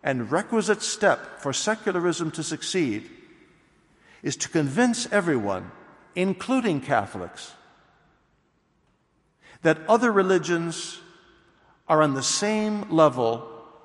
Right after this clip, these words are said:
as Catholicism. Only in this way, by way of reducing or leveling the influence of the Church, could the state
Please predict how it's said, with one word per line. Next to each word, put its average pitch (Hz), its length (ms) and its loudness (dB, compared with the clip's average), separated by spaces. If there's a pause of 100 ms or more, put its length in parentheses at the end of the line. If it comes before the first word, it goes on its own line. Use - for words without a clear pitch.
(160)
as 139 220 0
Catholicism. 127 880 -2 (1900)
Only 262 380 4
in 226 100 0
this 214 260 -2
way, 123 280 0 (1400)
by 156 140 8
way 190 180 6
of 160 120 2
reducing 160 680 0
or 135 160 0
leveling 190 680 2
the 160 100 2
influence 220 600 0
of 180 100 -4
the 180 80 -2
Church, 131 480 -2 (1120)
could 226 220 4
the 185 100 4
state 175 380 0